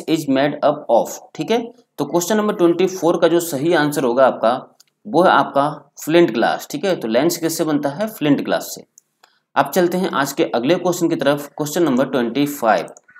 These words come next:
क्वेश्चन नंबर ट्वेंटी फ़ाइव की तरफ चलने से पहले एक छोटी सी रिक्वेस्ट होगी कि वीडियो को अभी तक लाइक नहीं किया है तो वीडियो को लाइक जरूर कर दें।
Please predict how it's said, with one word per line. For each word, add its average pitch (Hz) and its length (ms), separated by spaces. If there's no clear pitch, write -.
क्वेश्चन 160 240
नंबर 202 160
ट्वेंटी 175 260
फ़ाइव 147 320
की 190 60
तरफ 170 180
चलने 156 240
से 151 100
पहले 147 240
एक - 180
छोटी 151 320
सी 185 120
रिक्वेस्ट 147 360
होगी 139 180
कि 139 160
वीडियो 131 340
को 165 80
अभी 139 120
तक 127 160
लाइक 120 280
नहीं 135 200
किया 147 180
है 143 60
तो 143 100
वीडियो 117 260
को 117 80
लाइक 127 340
जरूर 101 300
कर 85 120
दें। - 140